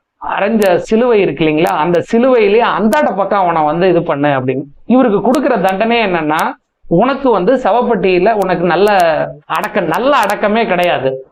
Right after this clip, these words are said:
உன்னுடைய மரணமும் உன்னுடைய இதுவும் வந்து ரொம்ப கொடூரமா தான் இருக்கணும்" அப்படின்னு சொல்லிட்டு,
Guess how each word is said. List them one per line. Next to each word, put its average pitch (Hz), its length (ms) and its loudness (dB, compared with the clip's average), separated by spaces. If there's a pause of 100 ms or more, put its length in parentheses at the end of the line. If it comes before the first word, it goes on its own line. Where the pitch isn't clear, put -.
உன்னுடைய 208 440 2
மரணமும் 202 640 0
உன்னுடைய 180 380 0 (200)
இதுவும் 202 280 2
வந்து 196 220 2
ரொம்ப 190 300 -2
கொடூரமா 190 480 0
தான் 190 160 0
இருக்கணும்" 165 420 0
அப்படின்னு 151 180 0
சொல்லிட்டு, 147 500 -2